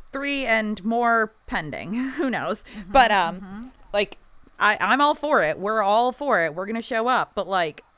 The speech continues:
Speaker 1: I hope, I hope to God they are not just gonna be like, "Well, no one has to wear masks," even though there's gonna be, what, two hundred,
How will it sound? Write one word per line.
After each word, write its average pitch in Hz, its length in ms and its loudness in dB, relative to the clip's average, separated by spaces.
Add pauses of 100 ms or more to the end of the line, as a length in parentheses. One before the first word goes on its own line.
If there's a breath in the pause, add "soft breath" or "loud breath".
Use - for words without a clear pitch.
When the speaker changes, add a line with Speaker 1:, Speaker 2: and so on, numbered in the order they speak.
(140)
Speaker 1:
I 180 120 -2
hope, 226 440 -2 (160)
I 175 160 -2
hope 247 260 -8
to 254 100 -8
God 170 480 0 (480 soft breath)
they 202 120 2
are 190 120 4
not 185 220 0
just 202 160 -12
gonna 202 100 -10
be 202 60 -6
like, 196 100 -8
"Well, 220 120 -6
no 226 120 -2
one 247 100 0
has 254 200 -2
to 254 40 -8
wear 233 140 -2
masks," 190 400 -2
even 208 180 -8
though 190 80 -6
there's 190 180 -10
gonna 202 160 -8
be, 170 280 -10 (680)
what, 190 360 -4 (260)
two 233 320 -8
hundred, 214 480 -6